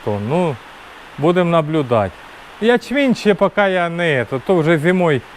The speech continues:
буду ячмінь трошки дробити в віддільний ящик і намішувати ячмінь, додавати. А так тільки пшениця. Ну, а так, отак ангар, звісно, миле діло, ось, дощі йдуть, слякоть, а у нас,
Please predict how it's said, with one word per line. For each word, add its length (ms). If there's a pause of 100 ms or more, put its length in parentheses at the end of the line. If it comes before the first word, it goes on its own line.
(240)
буду 240
ячмінь 540
трошки 360
дробити 400
в 40
віддільний 420
ящик 460
і 220
намішувати 640
ячмінь, 400
додавати. 520 (640)
А 120
так 280
тільки 240
пшениця. 600 (1080)
Ну, 100
а 120
так, 320
отак 340
ангар, 400
звісно, 400
миле 360
діло, 480
ось, 160 (500)
дощі 400
йдуть, 340
слякоть, 600
а 200
у 100
нас, 240